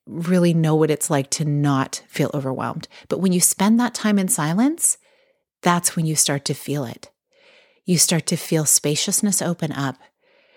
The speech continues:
And a yearning or a desire, <laughs> at least I've found this,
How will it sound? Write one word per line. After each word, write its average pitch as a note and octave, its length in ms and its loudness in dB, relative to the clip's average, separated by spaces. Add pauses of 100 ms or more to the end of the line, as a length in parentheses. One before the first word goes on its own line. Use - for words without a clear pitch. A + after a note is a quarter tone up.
(460)
And E3 440 4
a E3+ 60 2
yearning D#3+ 600 2
or C3+ 120 0
a C#3 60 0
desire, D#3+ 880 4
<laughs> - 60 -8
at E3 80 2
least F#3 240 4
I've G3 180 4
found D#3+ 280 2
this, D3+ 320 0